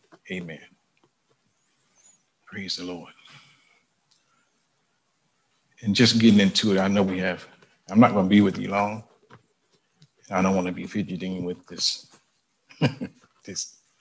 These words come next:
mic. But, uh, let's look at eight, one through eleven.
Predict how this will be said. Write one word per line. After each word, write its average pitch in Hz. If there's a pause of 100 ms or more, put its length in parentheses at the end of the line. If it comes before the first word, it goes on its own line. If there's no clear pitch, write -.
(640)
mic. 90 (600)
But, 92
uh, 87 (1700)
let's 147
look 123
at 101
eight, 98
one 104
through 95
eleven. 90